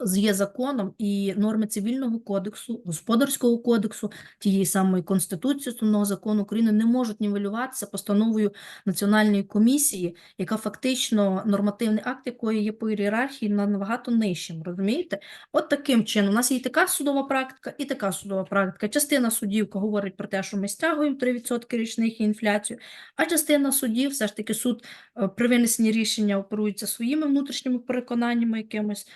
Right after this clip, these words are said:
каже про те, що ні, наприклад, стягуємо тільки основну суму заборгованості. Таким чином. У мене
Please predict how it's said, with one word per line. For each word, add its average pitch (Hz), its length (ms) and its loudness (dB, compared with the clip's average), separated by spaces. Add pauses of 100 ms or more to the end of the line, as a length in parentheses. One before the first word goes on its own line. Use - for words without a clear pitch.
(140)
каже 247 260 0
про 240 160 -8
те, 262 160 2
що 247 180 -4
ні, 202 160 4
наприклад, 190 380 -4
стягуємо 202 340 0
тільки 190 260 -8
основну 208 340 0
суму 190 280 -2
заборгованості. 175 800 -8
Таким 208 320 -4
чином. 165 240 -4 (280)
У 254 100 8
мене 330 480 6